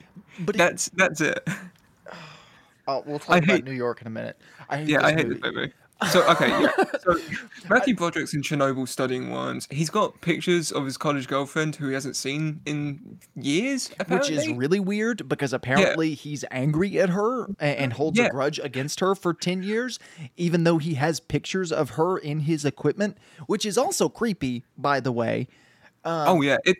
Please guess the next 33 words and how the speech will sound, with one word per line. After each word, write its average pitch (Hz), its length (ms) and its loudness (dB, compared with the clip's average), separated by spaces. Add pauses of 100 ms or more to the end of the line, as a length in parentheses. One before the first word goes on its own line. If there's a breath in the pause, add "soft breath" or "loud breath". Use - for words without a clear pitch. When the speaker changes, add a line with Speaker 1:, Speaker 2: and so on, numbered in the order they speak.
Speaker 1:
it's 175 180 -2
major 156 500 0
stalker - 640 -4
<laughs> - 0 -
vibes. - 640 2
Speaker 2:
and 208 100 2
then 254 120 4
we 262 80 -2
find 277 240 -2
out 214 180 0
later 180 240 2
in 196 80 0
this 156 180 -4
movie 143 280 -2
that - 180 -14
the 151 60 -12
two 262 220 -6
have 131 200 -2
no 131 240 0
chemistry 156 540 -2
whatsoever. 139 960 2 (1000 loud breath)
Like, 196 460 0 (640)
Speaker 1:
No, - 180 2
Speaker 2:
it's - 180 0
so 233 220 2
Speaker 1:
no. - 60 -2
Speaker 2:
frustrating 139 1080 -4
to - 100 -14
me 131 460 -10 (240 soft breath)
that 151 160 -4
this 165 180 -2
movie 165 400 -6
exists. - 800 -12